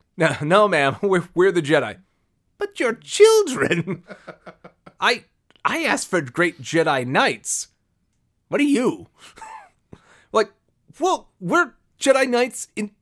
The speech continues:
training. My name is Ula Keldroma. This is my brother Kay. This is our friend Tat Tanita of the Twi'lek race."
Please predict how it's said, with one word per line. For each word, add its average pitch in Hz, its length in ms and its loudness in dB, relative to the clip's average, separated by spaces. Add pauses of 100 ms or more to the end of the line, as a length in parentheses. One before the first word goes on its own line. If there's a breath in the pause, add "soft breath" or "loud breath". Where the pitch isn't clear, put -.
(100)
training. 226 500 -2
My 202 160 -2
name 339 200 -4
is 285 140 -4
Ula 240 260 -4
Keldroma. 247 540 0
This 233 140 -10
is 233 80 -10
my 269 160 0
brother 269 320 0
Kay. 208 440 0 (200 loud breath)
This 220 200 -6
is 285 60 -6
our 285 100 2
friend 254 320 -4
Tat 226 280 -2
Tanita 233 420 0 (160)
of 190 160 -2
the 277 80 -8
Twi'lek 277 420 2
race." 139 380 -2